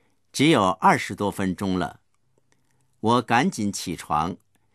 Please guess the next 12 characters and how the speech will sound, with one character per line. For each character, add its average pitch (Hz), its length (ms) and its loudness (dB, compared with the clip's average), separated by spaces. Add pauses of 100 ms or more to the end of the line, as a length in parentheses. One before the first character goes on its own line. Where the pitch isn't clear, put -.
(180)
刷 147 320 4
牙 113 420 4
洗 - 280 -2
脸， 82 320 -4 (600)
穿 190 240 2
好 - 220 -2
衣 151 180 0
服， 87 400 -4 (380)
带 139 160 2
上 90 180 -6
书 131 220 -4
包， 131 380 2